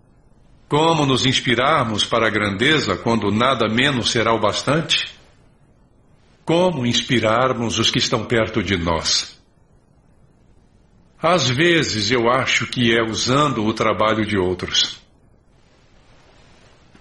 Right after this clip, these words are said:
Na ilha Robben, quando as coisas ficaram muito ruins, eu achei inspiração num poema.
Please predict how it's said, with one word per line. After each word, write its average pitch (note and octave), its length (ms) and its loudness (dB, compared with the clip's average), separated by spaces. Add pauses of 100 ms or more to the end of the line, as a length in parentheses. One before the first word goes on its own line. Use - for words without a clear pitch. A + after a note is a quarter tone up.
(280)
Na C#3 200 2
ilha C3+ 340 2
Robben, G#2 520 -2 (1500)
quando B2+ 340 2
as A#2 120 0
coisas C3+ 360 0
ficaram A#2 420 0
muito B2 380 0
ruins, A#2 720 -2 (1900)
eu B2 180 2
achei C#3 280 0
inspiração B2 760 0
num A#2+ 360 0
poema. F#2+ 680 -2